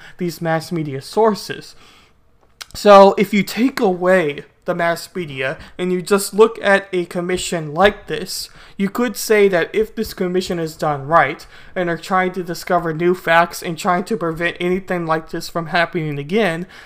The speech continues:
that it's not necessarily a bad thing and probably something that we should be doing. But you could also take a step back and look at it from a different perspective and say, We've already investigated this. There's no reason to investigate it again.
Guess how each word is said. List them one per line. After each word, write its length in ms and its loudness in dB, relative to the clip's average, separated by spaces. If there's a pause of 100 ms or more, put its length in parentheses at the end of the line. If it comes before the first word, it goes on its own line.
that 200 2
it's 200 -6
not 240 0
necessarily 640 -2
a 60 0
bad 420 0
thing 300 -2 (220)
and 140 -6
probably 380 2
something 480 -2
that 320 0
we 160 -4
should 400 4
be 160 0
doing. 520 4 (280)
But 300 8
you 100 -2
could 180 2
also 380 6
take 240 -2
a 60 -6
step 360 -4
back 440 2
and 320 -6
look 200 -2
at 200 0
it 200 -6 (220)
from 380 2
a 100 0
different 380 2
perspective 560 0
and 120 -2
say, 460 0 (300)
We've 280 2
already 520 6
investigated 840 0
this. 320 -6
There's 280 0
no 220 8
reason 480 4
to 140 -2
investigate 640 -2
it 140 -8
again. 420 0